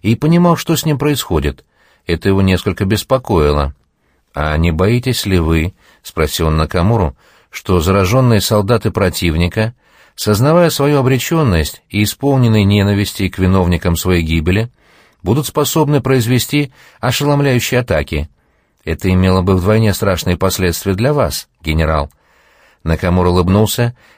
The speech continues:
и проговорил, сопровождая каждую фразу вежливым шипением: "Мы все учитываем. Бомбы должны бросаться только в глубоком тылу противника,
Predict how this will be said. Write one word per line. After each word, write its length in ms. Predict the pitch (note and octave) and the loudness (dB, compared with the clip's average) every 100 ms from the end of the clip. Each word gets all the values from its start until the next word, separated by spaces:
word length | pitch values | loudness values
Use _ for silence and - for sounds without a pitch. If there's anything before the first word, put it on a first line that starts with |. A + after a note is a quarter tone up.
| - | -4
и 160 | A2+ A#2+ | -2 0
проговорил, 640 | C3+ C3+ D3 C#3 F2+ C#2+ _ _ _ | 0 2 2 2 0 -2 _ _ _
сопровождая 560 | - E2+ F2 F2 E2 F2 | -8 -4 0 0 0 -2
каждую 380 | F#2+ F2 F2+ E2 | 0 -2 0 -2
фразу 440 | F#2+ G2+ G#2 A#2 - _ _ - | 0 0 0 -4 -6 _ _ -6
вежливым 580 | F2 G#2+ F#2 F#2 F#2+ F#2 | 0 2 2 2 2 0
шипением: 720 | - B2+ B2 E2 D2 C#2+ D2+ _ _ _ _ - | -2 -2 0 0 0 -2 -6 _ _ _ _ -6
"Мы 360 | E2 F2 F2 E2 | 0 2 2 0
все 240 | - F#2+ | 0 0
учитываем. 640 | G#2 - B2+ E2+ D2 C2+ - _ _ _ - | 0 -4 -2 -2 -2 -4 -10 _ _ _ -6
Бомбы 400 | E2 D3 D#3 F#2 | 0 2 2 2
должны 300 | F2 E2+ A#2+ | 2 2 2
бросаться 500 | A2 A2 C3 B2 G#2+ | 2 2 0 -2 -4
только 360 | C3 B2+ C3+ | -2 -2 -2
в 60 | A#2 | 0
глубоком 520 | A#2 B2 B2+ A#2 A2+ | 0 0 0 0 -2
тылу 300 | - A#2+ A#2+ | 0 0 0
противника, 800 | G#2 B2 - D#3+ G#2 D#2 D#2+ | 0 -2 -2 -2 0 0 -2